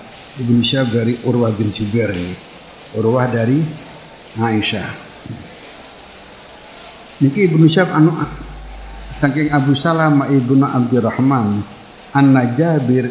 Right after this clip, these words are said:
ibn Abdullah al-Ansari radhiyallahu ta'ala anhu qala, wa huwa yuhaditsu an fatratil wahyi. Wa huwa utawi,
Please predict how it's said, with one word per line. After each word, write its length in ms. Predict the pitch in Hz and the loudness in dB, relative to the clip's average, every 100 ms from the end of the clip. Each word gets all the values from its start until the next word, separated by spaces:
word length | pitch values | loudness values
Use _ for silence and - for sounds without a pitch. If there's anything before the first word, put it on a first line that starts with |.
| 123 | 0
ibn 240 | 117 117 | 2 2
Abdullah 720 | 113 110 107 131 135 147 127 | 2 0 0 2 2 0 -2
al-Ansari 640 | 117 107 113 - 127 143 139 | -2 0 0 0 0 2 2
radhiyallahu 640 | 120 107 131 123 117 110 | 2 2 2 2 2 0
ta'ala 400 | 101 98 107 110 | 0 -2 -2 0
anhu 100 | 104 95 | -2 0
qala, 280 | 127 151 147 - - - - - - | 0 0 -2 -6 -16 -16 -20 -20 -10
wa 140 | - 127 | 0 2
huwa 320 | 123 131 156 160 143 - | 4 4 4 2 -2 -2
yuhaditsu 680 | 139 131 185 165 151 147 139 | -2 0 -2 0 0 0 -2
an 240 | 131 131 | 2 2
fatratil 640 | 139 139 127 123 127 113 101 | 2 -2 0 0 0 0 0
wahyi. 340 | 127 90 - - - - - - - - - - | -4 -6 -8 -12 -18 -20 -20 -20 -20 -20 -12 0
Wa 180 | 135 131 | 4 4
huwa 240 | 156 165 151 | 4 4 2
utawi, 640 | 139 139 135 135 131 127 | 2 4 4 6 4 4